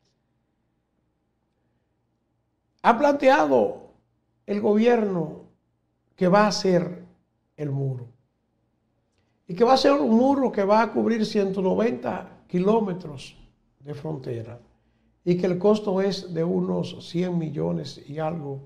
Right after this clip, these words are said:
de dólares. Todo eso es interesante y nosotros lo saludamos desde aquí.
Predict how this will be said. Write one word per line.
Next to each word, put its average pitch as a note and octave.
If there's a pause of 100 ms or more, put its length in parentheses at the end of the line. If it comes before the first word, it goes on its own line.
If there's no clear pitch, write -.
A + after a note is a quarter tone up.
(580)
de C3+
dólares. G#2 (1400)
Todo D4+
eso - (1500)
es E3+
interesante G3 (1900)
y A3+
nosotros A3+ (1900)
lo E3
saludamos D#3+ (120)
desde C#3
aquí. G2